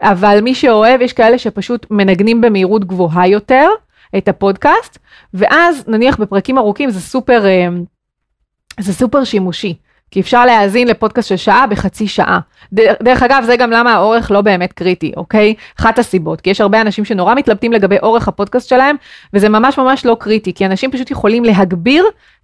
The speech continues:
את המהירות. תיכנסו אפילו עכשיו לספוטיפיי, תתחילו לנגן איזשהו פרק, אתם תראו בצד שמאל שרשום אי כפול אחד. תקליקו על זה, וזה ייתן לכם להגביר את המהירות של ה-, אה, את מהירות ההאזנה בעצם.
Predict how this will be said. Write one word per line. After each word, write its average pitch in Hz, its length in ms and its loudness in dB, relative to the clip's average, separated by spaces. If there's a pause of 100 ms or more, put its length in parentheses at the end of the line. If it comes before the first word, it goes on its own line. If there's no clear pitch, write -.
(160)
את 277 120 0
המהירות. 190 500 0
תיכנסו 202 480 -2
אפילו 294 240 0
עכשיו 247 360 0 (320)
לספוטיפיי, 254 840 0 (340)
תתחילו 277 360 0
לנגן 233 420 2
איזשהו 226 360 0
פרק, 294 360 2
אתם 214 120 -2
תראו 202 400 -2
בצד 220 340 0
שמאל 302 440 0 (260)
שרשום 220 460 -2
אי 247 80 -2 (100)
כפול 240 300 -2
אחד. 185 260 0 (180)
תקליקו 277 460 -2
על 277 120 0
זה, 302 140 2 (360)
וזה 202 180 2
ייתן 240 180 0
לכם 240 220 0
להגביר 185 380 0
את 220 120 0
המהירות 180 360 -2
של 196 140 2
ה-, 175 400 0 (100)
אה, 185 60 -4 (380)
את 190 100 -10
מהירות 202 300 -2
ההאזנה 180 420 0
בעצם. - 380 -8